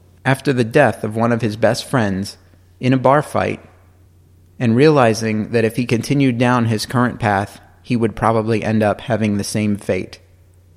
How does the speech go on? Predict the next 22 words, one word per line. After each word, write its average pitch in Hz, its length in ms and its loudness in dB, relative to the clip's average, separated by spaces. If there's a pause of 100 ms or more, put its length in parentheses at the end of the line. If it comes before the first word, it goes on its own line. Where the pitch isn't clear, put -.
(1120)
he 135 160 0
joined 180 420 4
the 214 80 2
Church 170 400 -2
of 131 140 -6
Christ - 580 -2
in 117 140 -4
Christian 120 400 0
Union. 101 440 0 (880)
This 131 200 0
was 123 120 0
a 107 60 -2
Protestant 156 500 2
denomination 104 880 -2 (1120)
that 113 520 0
was 113 260 2
very 131 600 0 (560)
pacifist. - 800 -4 (640)
They 120 100 4
were 117 140 4
against 120 400 2
war 123 580 0